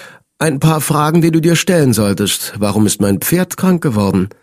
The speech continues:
Ist es der Pate, wo der Typ mit einem Pferdekopf im Bett aufwacht? Funktionieren die Bremsen an meinem Auto? Ist das Gras rund um mein Haus zu dürr? Was war das für ein Geräusch?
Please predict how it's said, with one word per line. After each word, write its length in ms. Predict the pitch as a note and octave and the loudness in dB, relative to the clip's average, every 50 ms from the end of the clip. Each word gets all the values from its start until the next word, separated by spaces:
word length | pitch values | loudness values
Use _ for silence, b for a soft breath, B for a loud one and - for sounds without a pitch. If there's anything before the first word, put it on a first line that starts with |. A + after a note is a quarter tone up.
| B B B B B B | B B B B B B
Ist 180 | C3+ A2+ - | -2 -2 0
es 120 | - G#2 - | -2 -2 0
der 140 | A2 G2 - | 0 -2 0
Pate, 600 | - A#2+ B2+ D3 E3 - F3+ F3+ E3+ D3+ B2 G2+ | 0 -2 -2 -2 -2 -2 0 2 2 2 0 0
wo 100 | A2 A#2 | 0 0
der 140 | C3 B2 A#2+ | 0 0 0
Typ 220 | - - B2+ - | 0 -2 0 0
mit 140 | - G#2+ A2+ | 0 0 0
einem 200 | G#2+ G#2+ G2+ F2+ | 0 0 0 0
Pferdekopf 540 | - - A2 A2+ A#2 A2+ - C3+ C3 - - | 0 0 0 0 0 0 -2 -2 -4 -2 0
im 120 | D#3+ C#3 | 0 0
Bett 160 | D3+ D#3 D#3 | 0 -2 -2
aufwacht? 580 | - C3 D#3+ D#3+ - G3+ A3 G#3 - - - _ _ _ _ _ B B B B | -2 -4 -4 -4 -2 -2 -2 -2 -4 -8 -16 _ _ _ _ _ B B B B
Funktionieren 600 | B A#3+ B3 - - A#3+ A3+ G#3+ G#3+ F#3+ E3+ D3+ | B 0 0 0 2 4 4 4 4 4 4 4
die 80 | C3+ C#3+ | 2 2
Bremsen 420 | - B2+ B2+ B2 A#2 G#2+ F#2 A2+ | 2 0 0 2 2 2 2 2
an 120 | A2 G#2+ G#2 | 2 2 2
meinem 260 | G#2+ G#2+ A2 G#2+ - | 2 2 2 0 0
Auto? 500 | G#2+ A2 A#2+ B2 - F3 F3 F3 E3+ D#3 - _ _ _ _ _ _ - | 0 -2 -2 0 0 0 0 0 -2 -2 -4 _ _ _ _ _ _ -6
Ist 160 | E3+ - - | -6 -2 0
das 160 | F#3 E3+ - | 0 0 0
Gras 380 | - D3+ C3+ D3 D3+ C3+ A#2 - | 0 -2 -2 0 0 0 0 0
rund 240 | A#2 C3+ D#3 D#3 - | 2 2 2 2 2
um 100 | C#3 B2 | 2 2
mein 240 | B2 A#2 A2+ G#2+ A2+ | 2 2 2 2 2
Haus 240 | A#2+ A#2+ A#2 - | 2 0 -2 -2
zu 120 | - - A2 | -4 -4 -4
dürr? 440 | G2+ - A2+ G2+ G#2 A#2 C#3 D3+ - _ _ _ _ _ B B B B B B | -2 0 0 2 2 0 0 -2 -6 _ _ _ _ _ B B B B B B
Was 180 | B E3 D#3+ | B -2 -2
war 140 | D#3+ D#3 E3+ | 0 0 0
das 100 | D#3+ D3+ | 0 0
für 140 | - - E3+ | 0 2 2
ein 80 | E3+ D#3+ | 4 4
Geräusch? 560 | E3 D#3 E3 F#3+ F#3 C3 F2 - - - | 2 2 2 2 2 2 0 -2 -4 -8